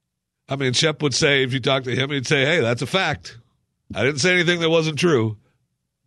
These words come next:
No, you didn't, Shep. It's a matter of how you said it,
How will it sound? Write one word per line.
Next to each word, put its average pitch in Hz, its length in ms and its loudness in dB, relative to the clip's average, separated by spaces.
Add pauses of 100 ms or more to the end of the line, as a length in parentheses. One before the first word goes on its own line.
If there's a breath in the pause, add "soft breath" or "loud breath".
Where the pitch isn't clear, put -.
No, 110 200 0
you 104 140 0
didn't, 87 300 -4
Shep. 76 300 -8 (420)
It's 104 220 -2
a 110 80 -2
matter 104 320 -2
of 87 100 -4
how 98 420 -2
you 78 200 -2
said 69 280 -4
it, 67 180 -10